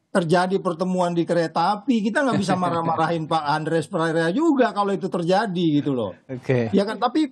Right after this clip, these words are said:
Speaker 1: ini persoalannya pertama,
Speaker 2: Ya.
Speaker 1: kita nggak mau ini terulang kembali. Soal nanti ada apapun ya, Anda orang boleh-boleh sebut masuk angin atau apapun
Speaker 2: Hmm.
Speaker 1: namanya.
Speaker 2: Hmm.
Speaker 1: Tapi yang pertama kita berharap, makanya kemarin kan saya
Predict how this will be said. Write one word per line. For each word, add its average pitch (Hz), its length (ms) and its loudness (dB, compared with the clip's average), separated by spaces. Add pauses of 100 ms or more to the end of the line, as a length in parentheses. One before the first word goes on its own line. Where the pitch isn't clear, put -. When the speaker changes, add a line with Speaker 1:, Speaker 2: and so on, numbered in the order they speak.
Speaker 1:
ini 330 240 -2
persoalannya 247 500 0
pertama, 156 880 0
Speaker 2:
Ya. - 220 -8 (480)
Speaker 1:
kita 262 240 2
nggak 254 160 2
mau 233 160 2
ini 285 160 0
terulang 175 480 0
kembali. 131 960 0
Soal 214 400 0
nanti 208 260 0
ada 190 640 0 (240)
apapun 254 420 0
ya, 185 220 2
Anda 185 100 -2
orang 202 220 0
boleh-boleh 165 400 2
sebut 165 240 0
masuk 147 320 -4
angin 180 400 0
atau 156 240 -2
apapun 175 160 -2
Speaker 2:
Hmm. 151 80 2
Speaker 1:
namanya. 139 260 2 (160)
Speaker 2:
Hmm. 123 220 0
Speaker 1:
Tapi 214 340 2
yang 254 140 2
pertama 196 560 2
kita 196 240 -2
berharap, 170 480 0
makanya 165 320 0
kemarin 175 340 0
kan 190 240 0
saya 170 480 0